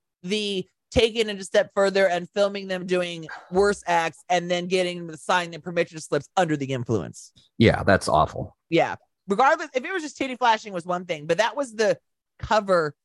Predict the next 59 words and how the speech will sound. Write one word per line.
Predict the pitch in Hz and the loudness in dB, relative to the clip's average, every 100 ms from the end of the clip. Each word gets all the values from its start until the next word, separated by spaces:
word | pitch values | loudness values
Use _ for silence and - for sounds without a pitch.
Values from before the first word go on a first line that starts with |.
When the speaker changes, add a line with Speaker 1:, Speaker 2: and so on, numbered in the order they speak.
| _ _ _ _ _ | _ _ _ _ _
Speaker 1:
to | 196 | -12
show, | - 208 185 - 151 | -2 0 0 -6 -2
but | 185 - | -2 -2
to, | - - _ _ _ _ _ _ _ | -8 -8 _ _ _ _ _ _ _
I | 185 | -2
mean, | 190 | 0
there | 202 | 0
was, | 196 185 165 | 0 -2 0
there | 190 | 0
was | 190 185 | 2 -2
a | 170 | 2
lot | 185 160 | 0 0
wor-, | 170 170 156 | 0 0 2
like, | 180 170 | -2 -2
apparently | 170 254 214 202 | -4 -4 0 -2
if | 190 | -2
you | 180 | -4
went | 185 | -2
on | 170 | -2
the | 156 | 0
website, | 220 233 - 190 170 147 | 2 2 0 -2 -2 -4
that's | 170 - | -6 -2
how | 165 | -4
you | 160 | -4
can | 151 160 | -10 -2
get | 156 - _ - | -4 -4 _ -8
and | 156 143 | -8 -2
pay. | 196 180 | 0 2
You | 160 147 | 0 -2
got | 156 131 | -2 0
the | 139 | -2
more, | 139 143 143 139 131 _ _ _ _ _ _ _ _ - | -2 2 2 2 -2 _ _ _ _ _ _ _ _ -6
the | |
worse | 151 156 147 | 0 0 -2
content | - 120 104 113 90 - | -4 -4 -4 -10 -10 -8
kind | 104 | -8
of | 90 | -6
thing. | 107 87 - _ _ _ 127 | -8 -8 -18 _ _ _ -20
Speaker 2:
Oh | - | -20
my | - - | -18 -14
God. | - - | -8 0
I | 127 | 4
didn't | 165 117 | 6 6
even, | - | 4
yeah, | 113 - 98 - | 4 0 -2 2
to | |
be | 120 147 | 6 8
honest | 120 127 170 - | 8 6 2 2
with | 185 | 4
you, | 185 185 | 6 6
I, | 123 143 127 | 8 6 8
I | 143 | 6
didn't | 143 131 | 6 4
even | 117 107 | 4 2
know | 104 104 | 4 4
it | 95 98 | 2 4
got | 101 | 4
Speaker 1:
Agreed. | - 240 107 | 4 4 4
Speaker 2:
worse | 101 - - | 4 0 -16